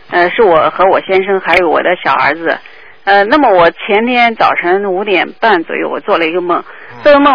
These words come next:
Speaker 1: 我们就是说回到中国以后，我们下飞机。下了飞机以后，这个飞机呢，还继续在地上滑行了一，一点。滑行一点，我们就过去拿行李。拿行李的时候，我就突然间看到，哎呀，我说怎么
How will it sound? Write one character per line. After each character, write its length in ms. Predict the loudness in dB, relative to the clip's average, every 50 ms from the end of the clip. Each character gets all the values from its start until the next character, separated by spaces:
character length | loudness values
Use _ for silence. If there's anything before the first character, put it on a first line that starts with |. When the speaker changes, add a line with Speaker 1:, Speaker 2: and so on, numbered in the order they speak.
| 4 2
Speaker 1:
我 60 | 2
们 160 | 2 0 0
就 140 | 2 2 2
是 140 | 2 0 -2
说 220 | 0 2 2 2
回 200 | 2 2 0 2
到 180 | 4 2 2 2
中 180 | 0 -2 -2 0
国 160 | 0 0 0
以 80 | 0
后， 120 | 0 0 0 0
我 60 | -2
们 120 | -4 -6 -4
下 160 | -2 -2 -2 -2
飞 220 | -2 -6 -6 -6
机。 360 | -8 -6 -4 -2 -2 -2 -4 -8 -12 -20 -20 -14 -12 -12 -12 -12 -16 -20 -20 -20 -20 -20 -20 -20 -18 -14 -14 -4 0
下 120 | 2 4 4
了 120 | 4 2
飞 160 | 2 -2 -2
机 120 | -2 0 0
以 100 | 0 2
后， 180 | 4 2 2 2
这 120 | 2 0
个 40 | 0 0
飞 200 | 0 -2 -4 -4 -4
机 80 | -4 0
呢， 160 | 0 0 0 -2 -6 -16 -20 -20 -20 -18 -8
还 160 | -4 -2 -2
继 220 | -2 -2 0 0 0
续 260 | 0 0 0 -2 0
在 160 | 2 2 2 2
地 180 | 2 -2 -2 0
上 160 | 2 2 2
滑 240 | 2 2 2 2 2
行 160 | 2 2 2
了 120 | 2 2 0
一， 260 | 0 -2 -4 -6 -8 -12 -10
一 160 | -8 -8 -6
点。 220 | -6 -6 -8 -8 -8 -12 -14 -20 -20 -20 -20 -20 -20 -6
滑 140 | 0 2 2
行 260 | 4 4 4 2 2
一 60 | 0
点， 200 | 2 2 2 2
我 60 | 2 0
们 100 | 0 0
就 120 | -2 0
过 160 | 2 2 2
去 100 | 2 2
拿 140 | 2 2 2 2
行 280 | 0 -2 -2 -2 0 0
李。 160 | 0 0 -2 -6 -10 -14 -18 -20 -6
拿 180 | -2 0 2 2
行 140 | 4 4 4
李 120 | 4 4 4
的 120 | 2 2
时 100 | 2 2
候， 280 | 0 2 2 4 2 2
我 140 | 2 2 0
就 160 | 0 -2 -2
突 140 | -2 0 0
然 160 | 0 2 0
间 100 | 0 -2
看 160 | -2 0 0 2
到， 100 | 2 4
哎 140 | 4 4 4
呀， 120 | 4 4
我 160 | 2 2 0
说 160 | 0 0 -2 0
怎 100 | -2 -2
么 120 | -2 -2